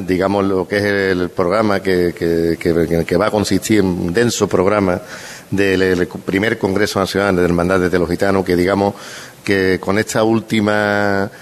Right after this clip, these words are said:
noticia, esta última petición de, de, de la Iglesia,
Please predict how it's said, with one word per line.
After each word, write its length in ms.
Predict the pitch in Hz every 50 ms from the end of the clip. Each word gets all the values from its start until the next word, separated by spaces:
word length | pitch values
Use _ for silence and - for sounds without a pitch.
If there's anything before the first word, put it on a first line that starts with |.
| - - - -
noticia, 520 | 87 92 95 90 - 131 117 - - 104 104
esta 180 | - - 92
última 380 | 90 95 90 - 95 87 95 92
petición 600 | - 95 85 90 85 - - 104 104 101 95 92
de, 340 | 90 92 92 90 90 90 - - - - - - - - -
de, 340 | 87 87 92 90 90 92 87
de 120 | 92 92
la 100 | 90 90
Iglesia, 580 | 87 82 98 117 127 - - 104 98 110 131